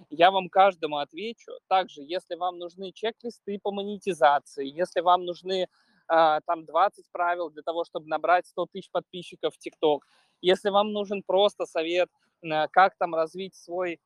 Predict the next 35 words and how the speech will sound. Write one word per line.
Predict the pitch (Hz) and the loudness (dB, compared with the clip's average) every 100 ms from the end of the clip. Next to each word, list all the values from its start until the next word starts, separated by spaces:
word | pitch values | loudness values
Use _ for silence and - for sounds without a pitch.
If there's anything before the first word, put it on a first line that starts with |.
| _ _ | _ _
э, | 156 156 151 | -6 -4 -4
TikTok-аккаунт, | - - - 196 170 - 208 247 240 _ _ _ _ - | -8 -12 -6 -4 -4 2 4 4 -2 _ _ _ _ -12
э, | 185 175 _ 202 | -12 -14 _ -4
вообще | 190 208 262 247 | -2 -2 -10 -10
не | 240 | -10
стесняйтесь, | - 220 247 262 247 202 | -14 -8 -2 0 -2 -12
спокойно | _ - 233 226 202 | _ 0 4 2 0
мне | 196 | -8
пишите. | 196 202 240 240 - 156 139 _ _ - | -10 -12 -10 -10 -6 -4 -6 _ _ -2
Э, | 156 151 156 151 151 - | 0 2 0 0 -2 0
это, | 196 208 | 2 2
<laughs> | - - 180 - _ _ | 0 0 -2 -4 _ _
скажем | - 196 196 185 | 2 2 2 -2
так, | 185 180 180 | -4 -2 -4
э, | |
это | 160 160 170 190 | -2 -2 -4 -8
не, | 196 180 175 180 | -10 -10 -12 -4
ну, | 214 | -2
это | 151 170 | 0 -2
не | 190 202 | -4 -10
стоит | - 226 196 | 2 2 2
никаких | 190 _ 202 | -10 _ -8
денег. | 180 214 202 156 | -2 0 0 -6
Задавайте | 151 165 202 - 185 | 2 4 4 2 -4
вопрос, | 180 220 233 - | -2 0 -2 -2
там, | 160 156 147 | -8 -8 -16
в | _ | _
краткой | 196 208 - 170 | 2 2 -2 -10
форме, | 196 208 185 147 | -2 -2 -2 -6
я | 151 | -6
обязательно | 151 156 170 - 143 | -6 -2 -2 -4 -6
вам, | 143 143 _ _ _ _ 160 | -6 -6 _ _ _ _ -8
э, | 156 147 143 | -4 -4 0
дам | 165 160 | 0 0
ответ | 147 170 202 | -6 -6 -6